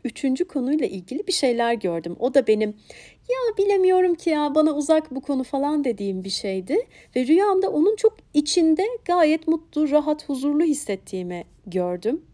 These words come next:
Yani o çok uzak hissettiğim şeylerle ilgili. Ve böyle şey dedim, "Evet ya,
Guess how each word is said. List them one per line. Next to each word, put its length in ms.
Yani 200
o 220
çok 160
uzak 280
hissettiğim 560
şeylerle 640
ilgili. 460
Ve 120
böyle 260
şey 260
dedim, 340
"Evet 460
ya, 320